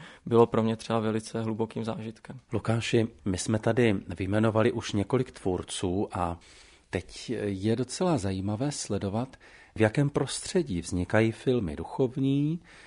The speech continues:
Speaker 2: filmy spirituální a filmy náboženské. Můj naprosto laický odhad mi napovídá, že ty náboženské vznikají nejvíc v Americe.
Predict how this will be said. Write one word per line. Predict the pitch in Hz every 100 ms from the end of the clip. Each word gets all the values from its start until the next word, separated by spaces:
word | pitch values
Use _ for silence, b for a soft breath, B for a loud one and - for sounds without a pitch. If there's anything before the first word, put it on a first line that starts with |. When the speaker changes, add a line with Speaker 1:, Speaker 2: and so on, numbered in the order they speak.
| B
Speaker 2:
filmy | - 98 95
spirituální | 87 - 87 90 - 101 104 110 113 120
a |
filmy | 95 - 104 107
náboženské. | 101 85 85 85 76 - - 73 B B B B -
Můj | 107 147 160
naprosto | 127 - 147 - -
laický | 135 143 - - -
odhad | 92 98 90 113 - 131
mi | 117 113 95
napovídá, | 90 85 - 107 117 117 123
že | 127 139
ty | 123
náboženské | 101 101 113 117 - 131
vznikají | 110 107 107 113
nejvíc | 95 92 98
v | -
Americe. | 87 78 73 - 76